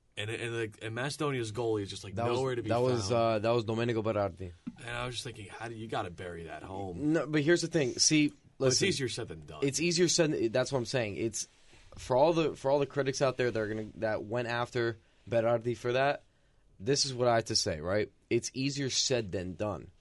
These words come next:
Speaker 2: because if you, if you look at that replay, yes, all right, yeah, he gave him the ball,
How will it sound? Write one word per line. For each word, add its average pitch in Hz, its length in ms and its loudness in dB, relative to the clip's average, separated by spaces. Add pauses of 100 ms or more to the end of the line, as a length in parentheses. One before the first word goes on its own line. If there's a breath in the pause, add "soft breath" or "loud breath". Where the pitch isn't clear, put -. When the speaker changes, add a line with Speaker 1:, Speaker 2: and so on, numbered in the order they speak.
(100)
Speaker 2:
because 104 640 -2 (640)
if 107 160 -6
you, 110 360 -6
if 107 160 -2
you 113 100 -2
look 156 180 0
at 240 100 -4
that 143 120 4
replay, 107 580 -2 (300)
yes, 117 580 0
all 117 140 2
right, 92 200 -2
yeah, 101 120 -2
he 95 240 -10
gave 127 260 0
him 135 100 -2
the 117 60 -4
ball, 117 500 2